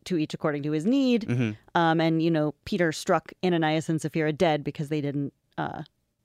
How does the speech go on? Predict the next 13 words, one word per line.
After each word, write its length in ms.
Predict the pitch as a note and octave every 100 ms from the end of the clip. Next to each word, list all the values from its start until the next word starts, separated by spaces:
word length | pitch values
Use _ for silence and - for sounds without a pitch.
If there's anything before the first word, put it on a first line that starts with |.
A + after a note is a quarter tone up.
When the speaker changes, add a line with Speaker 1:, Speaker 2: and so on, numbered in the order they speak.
| -
Speaker 1:
contribute 380 | F#3+ F3+ D3+ -
their 100 | B2
property. 440 | - - - - _ _ _ - _
That 260 | A3 B3+ -
is 120 | C#4 -
all, 260 | G3+ G3+
like, 420 | F#3 D#3 D3+ - _ _ _ _ _ _ G3+
exactly 440 | D#3 F#3 E3+ F3
the 100 | D#3
same 180 | D#3+ D3
as 80 | -
the 100 | -
Essenes. 520 | - F#2+ - -